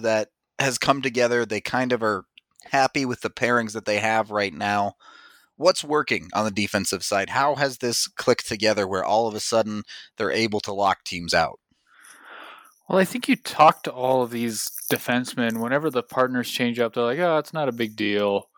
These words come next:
Speaker 2: Whatever, you know, you play with everyone." And then you p-,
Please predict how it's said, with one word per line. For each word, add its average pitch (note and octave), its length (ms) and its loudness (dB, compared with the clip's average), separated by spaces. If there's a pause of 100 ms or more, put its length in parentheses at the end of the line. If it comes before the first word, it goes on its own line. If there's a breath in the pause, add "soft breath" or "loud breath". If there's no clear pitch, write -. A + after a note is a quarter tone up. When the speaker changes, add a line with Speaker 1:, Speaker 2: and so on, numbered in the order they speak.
(280 soft breath)
Speaker 2:
Whatever, A2 400 0
you A2 140 -2
know, G#2+ 100 -2
you G#2+ 140 -4
play A#2 220 0
with A2 140 0
everyone." A2 360 -2
And A#2 180 -8
then C#3 200 2
you B2+ 160 2
p-, - 140 -16